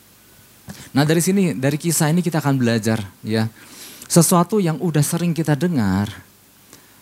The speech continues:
namun kalau kita melihatnya dari sisi yang lain, atau saya akan mencoba menjabarkannya dengan cara yang lain, seharusnya ini bikin kita lebih paham ya. Oke, saya mau ajak kita baca satu ayat ini, eh,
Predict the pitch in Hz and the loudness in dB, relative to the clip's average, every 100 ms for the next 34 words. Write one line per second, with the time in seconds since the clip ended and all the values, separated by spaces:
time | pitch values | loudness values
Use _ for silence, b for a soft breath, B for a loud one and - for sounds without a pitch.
0 | B 120 143 180 202 151 135 139 135 135 | B 0 2 4 2 2 0 0 0 -2
1 | - 147 - 151 147 139 135 120 120 139 | -4 -6 -2 0 0 0 2 2 0 -2
2 | 135 113 110 110 113 110 107 - 113 - | -2 0 0 0 -2 -6 -6 -4 -4 -4
3 | 127 120 117 113 110 104 113 107 104 123 | -4 -2 -2 -2 -2 -2 -2 -4 -4 -4
4 | 139 113 135 131 120 117 120 127 120 104 | -2 -2 0 0 0 0 0 2 2 0
5 | 104 104 101 - 113 117 98 95 95 101 | 0 0 -2 -2 0 0 0 -2 -2 -4
6 | 101 98 98 101 120 90 87 B B B | -4 -2 -2 0 0 -2 -4 B B B
7 | B B B - 143 156 180 202 160 160 | B B B 0 2 4 2 0 -2 -2
8 | 123 135 123 131 143 135 117 123 117 107 | -2 -2 -2 -4 -2 -2 0 -2 -2 -8
9 | - - 139 113 98 82 - - - 117 | -14 -6 -4 -2 -4 -6 -14 -18 -4 -2
10 | 113 B B B B 143 190 185 220 190 | -2 B B B B 0 2 4 4 4
11 | 165 170 165 185 135 127 156 156 139 131 | 2 0 0 0 0 0 0 0 -2 -4
12 | 147 117 131 127 131 123 147 196 160 B | -4 0 0 0 0 0 2 0 0 B
13 | B B B B - 110 113 113 110 | B B B B -6 -2 0 0 -2